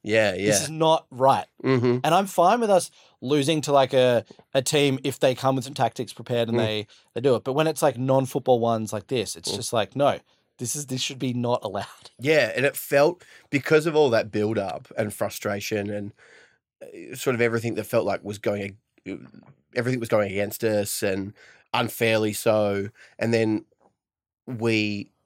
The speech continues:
Speaker 1: break through and overcome it. It was like football won.
Speaker 2: Yeah.
Speaker 1: <laughs> Not just Spurs, football won today.
Speaker 2: Yeah.
Speaker 1: Um,
Speaker 2: That's
Speaker 1: yeah.
Speaker 2: what your tier was actually for. It was
Speaker 1: Yeah.
Speaker 2: for football winning.
Speaker 1: Football won.
Speaker 2: <laughs>
Speaker 1: Yeah. Yeah.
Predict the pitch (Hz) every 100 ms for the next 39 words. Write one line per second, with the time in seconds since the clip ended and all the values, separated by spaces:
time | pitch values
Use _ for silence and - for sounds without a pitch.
0 | _ - 101 113 101 - 113 104 98 -
1 | 110 101 92 110 104 95 104 107 107 -
2 | - - 147 - 123 101 101 123 120 101
3 | 101 - - - 175 - - 175 160 160
4 | 214 233 214 - 202 170 165 156 - 185
5 | 170 165 151 139 120 110 110 98 90 62
6 | - - 135 110 _ _ - 110 98 92
7 | 95 143 165 180 180 160 160 131 123 -
8 | 127 113 123 113 113 120 - 127 147 127
9 | 139 - - - 226 202 202 214 233 254
10 | 233 214 214 220 - - 131 127 117 110
11 | - - - - _ _ - 113